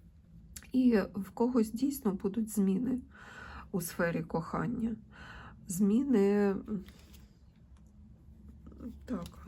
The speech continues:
зміни такі, що, знаєте, ви будете в якийсь момент, а, ну, як тут, <laughs> бачите, не сердешні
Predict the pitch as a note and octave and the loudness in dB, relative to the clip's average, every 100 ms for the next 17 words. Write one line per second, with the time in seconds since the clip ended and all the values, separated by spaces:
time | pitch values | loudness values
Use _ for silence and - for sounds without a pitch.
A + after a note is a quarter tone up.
0 | B3+ F#3 F#3+ G3+ B3 G#3 - G3+ - G#3+ | -8 -6 -2 0 2 0 0 -2 0 -2
1 | G#3+ - F#3+ F#3 G3 G3 F#3+ F3+ G3+ F#3 | 0 -2 -4 -2 -2 -2 -2 -4 -4 -4
2 | G#3 F#3 - F3+ F#3+ E3+ E3+ F3+ - G3 | -4 -4 -2 -4 -6 -6 -6 -8 -6 -4
3 | F#3+ - F3+ F3+ G3 G#3+ B3 - - - | -4 -6 -8 -4 -2 -2 -2 -8 -18 -18
4 | - - - - - - - - - - | -18 -18 -18 -20 -20 -20 -20 -20 -16 -16
5 | - - - - - - - - - - | -16 -18 -20 -18 -18 -20 -20 -20 -20 -20
6 | - - - - - G#3+ G#3 G#3 G3+ G#3 | -20 -20 -20 -10 -6 -4 -4 -4 -4 -2
7 | G3+ G#3+ G#3+ G#3+ - G#3+ - B3 C4 B3+ | 0 2 2 -2 -4 -8 -2 -2 0 -4
8 | A3+ - A3+ G#3+ G#3+ A3+ - - G#3+ G#3 | -6 2 4 4 4 2 2 0 2 4
9 | G3+ A3 A3 A3 A3+ F3 D3 - - - | 2 2 0 0 0 -2 -4 -8 -10 -10